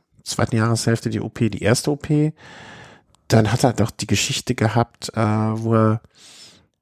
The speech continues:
angeblich seine, seine, seine Ex-Frau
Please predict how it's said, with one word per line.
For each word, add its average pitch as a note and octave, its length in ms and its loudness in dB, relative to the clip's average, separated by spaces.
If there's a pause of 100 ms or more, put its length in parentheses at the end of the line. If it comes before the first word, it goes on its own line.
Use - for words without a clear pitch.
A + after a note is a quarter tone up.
(720)
angeblich A#2 380 2
seine, F#2 260 4 (180)
seine, F2 380 2
seine F#2+ 220 -2
Ex-Frau - 680 -2